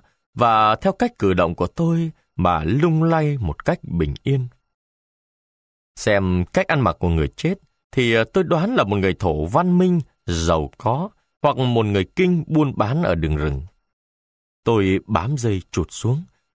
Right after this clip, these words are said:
để một chân lên mình người chết và gì cho cái chòng ở lưng hắn thắt vào rõ chặt, rồi đạp chân kia vào núi. Tôi đu người tôi sang một bên. Vài cái xác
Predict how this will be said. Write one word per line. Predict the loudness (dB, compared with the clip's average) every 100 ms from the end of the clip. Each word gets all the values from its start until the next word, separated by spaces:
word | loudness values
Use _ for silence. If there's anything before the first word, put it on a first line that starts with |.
| _ -2
để | 0
một | 2 0
chân | 0 0 2 2
lên | 2 0
mình | 0
người | 0 -2
chết | -2 -4 -4 _ _ _ -2
và | 0 0 -2 -2
gì | 0 0
cho | -2 -4
cái | -4 -6
chòng | -2 0 0 -4 -4
ở | -2
lưng | 0 0 0 0 -4 _ _ -10
hắn | -4 -4 -4 -8 _ _ -6
thắt | -6 -2
vào | 0 0 0
rõ | -2 -2 -2
chặt, | -8 -8 -14 _ -2
rồi | 2 2
đạp | 0 -2
chân | -2 0
kia | 0
vào | 2 0
núi. | 2 0 0 -4 _ _ _ _ -2
Tôi | 0 2 0 -4
đu | 0 2
người | 2 2 0
tôi | 0 0 0 0
sang | -2 -2 -2
một | -4
bên. | -4 -4 -6 _ _ _ _ _ _ _ _ _ _ _ _ -8
Vài | 0 0 0
cái | -2
xác | -4 -2 -4